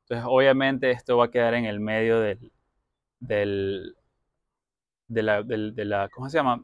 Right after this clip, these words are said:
Del metalcito que está en la cola de la tabla, y pues no va para ningún lado, ¿no? Eso es lo que le decía, lo jalas de aquí y lo controlas, y ahí lo tienes. Entonces es un nudo marinero súper básico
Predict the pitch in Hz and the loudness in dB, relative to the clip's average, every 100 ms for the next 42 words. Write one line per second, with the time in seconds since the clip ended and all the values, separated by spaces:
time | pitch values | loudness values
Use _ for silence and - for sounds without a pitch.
0 | _ - 113 110 107 101 - 131 127 113 | _ -6 -4 -2 -4 -4 -2 -2 -2 -4
1 | - 123 120 123 - _ - 113 107 - | -2 2 4 2 -4 _ -12 -6 -4 0
2 | 127 131 135 135 117 110 127 - _ _ | 2 4 0 0 0 0 -6 -12 _ _
3 | _ _ _ _ _ _ _ _ _ - | _ _ _ _ _ _ _ _ _ -2
4 | 143 156 _ 131 127 - - _ _ - | -2 -2 _ 0 0 -2 -18 _ _ -10
5 | 113 110 107 104 110 107 98 98 104 104 | -4 0 2 2 2 0 -2 -6 -6 -2
6 | 98 92 95 101 117 117 107 101 110 107 | -2 -2 -6 -8 -4 -2 0 -2 -2 -4
7 | 98 117 143 143 131 - 175 190 - 113 | 0 2 2 0 -2 -4 -6 -6 -8 -8
8 | 104 98 98 110 104 - - - _ _ | -8 -8 -14 -8 -8 -8 -16 -20 _ _
9 | _ _ _ _ - 101 101 98 107 - | _ _ _ _ -10 -6 -4 -6 -10 -14
10 | - - _ _ _ _ _ - 120 131 | -20 -20 _ _ _ _ _ -14 -10 -4
11 | 135 131 135 135 131 127 127 127 131 135 | 0 4 4 4 2 2 2 0 -2 -2
12 | 131 139 127 123 123 | 2 2 0 -6 -10